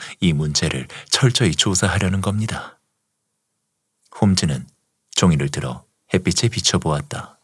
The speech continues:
공책에서 한 장을 찢은 종이였다. 연필로 그린 그림이었고 그 모습은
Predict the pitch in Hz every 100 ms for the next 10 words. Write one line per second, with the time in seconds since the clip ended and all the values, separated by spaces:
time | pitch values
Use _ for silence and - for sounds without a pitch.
0 | _ _ _ _ _ _ _ _ _ _
1 | _ - 113 107 117 107 107 87 - 113
2 | 117 107 90 98 76 - 78 78 71 -
3 | 143 - _ _ _ _ _ _ _ _
4 | _ - 87 90 95 87 82 - 90 76
5 | - 85 80 78 73 - - - _ _
6 | _ _ - 131 78 - - -